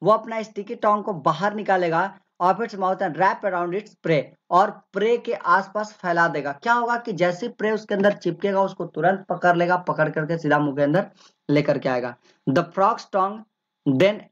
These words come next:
snaps back and throw the food down into the throat। फिर तुरंत उसे क्या कर लेता, पकड़ लेता और सीधा का सीधा उसके गला में उस फूड को घोट लेता है, ठीक है ना, सीधा का सीधा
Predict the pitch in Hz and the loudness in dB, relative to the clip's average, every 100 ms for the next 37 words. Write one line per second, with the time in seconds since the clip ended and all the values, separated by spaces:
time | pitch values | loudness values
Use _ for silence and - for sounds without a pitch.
0 | _ - 175 190 226 262 - 139 185 233 | _ -12 -10 -2 -2 -2 -6 0 0 0
1 | - _ 175 175 160 180 208 196 - 180 | -6 _ -8 -8 -6 -4 0 0 -2 -4
2 | 160 156 165 147 135 151 190 240 _ _ | 0 0 0 -4 -8 -4 -4 -4 _ _
3 | _ 165 147 - - 185 - 190 208 208 | _ 2 2 2 -2 -2 0 0 0 -6
4 | 214 202 196 185 190 190 190 180 160 185 | -10 -4 -4 -2 -4 -4 -4 -4 -4 0
5 | 180 185 185 196 170 160 175 175 165 165 | 2 2 2 0 0 0 0 -2 -4 -2
6 | 156 156 220 233 _ _ - 127 160 175 | -2 -2 -4 -4 _ _ -4 2 4 4
7 | 170 156 156 151 151 190 220 220 _ _ | 2 -2 -6 -8 -6 -4 -6 -8 _ _
8 | 127 143 147 135 127 127 120 180 196 156 | -2 0 2 0 0 -2 -2 0 0 0
9 | 165 175 170 156 | 2 0 0 -2